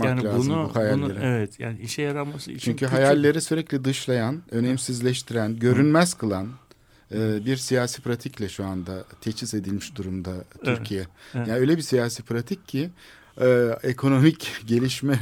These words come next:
Speaker 1: kalkınma ve şeyden başka, e, ideoloji aslında bir felç edici şey gibi de işlev görüyor. Bu neoliberal sistemin hala milli şeylerle beslendiğini, kutsal bagajla beslendiğini düşünürsek, o da
Speaker 2: Hı.
Speaker 1: düşünceyi felç ederek öbür taraftan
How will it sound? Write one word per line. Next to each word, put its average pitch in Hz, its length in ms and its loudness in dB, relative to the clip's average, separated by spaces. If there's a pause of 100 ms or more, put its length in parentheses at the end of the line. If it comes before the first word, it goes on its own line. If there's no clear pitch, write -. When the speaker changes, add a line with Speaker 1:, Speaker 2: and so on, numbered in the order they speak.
Speaker 1:
kalkınma 131 720 0
ve 117 300 -2
şeyden 120 480 -2
başka, 120 400 -6 (500)
e, 120 240 2
ideoloji 143 520 0
aslında 139 340 -2
bir 139 80 -2
felç 135 340 0
edici 117 400 -4
şey 127 220 -2
gibi 107 260 -6
de 107 100 -2
işlev 120 320 -2
görüyor. 101 420 -4
Bu 104 180 -2
neoliberal 107 580 -2
sistemin 110 580 -6 (420)
hala 120 580 0
milli 117 540 2 (200)
şeylerle 107 580 -4
beslendiğini, 107 640 -4
kutsal 113 420 -4
bagajla 107 460 -4
beslendiğini 104 600 -6
düşünürsek, 175 600 -4 (200)
o 135 120 2
da 156 60 4
Speaker 2:
Hı. 139 80 2
Speaker 1:
düşünceyi 151 460 0
felç 170 320 0
ederek 131 380 2
öbür 147 200 2
taraftan 110 640 2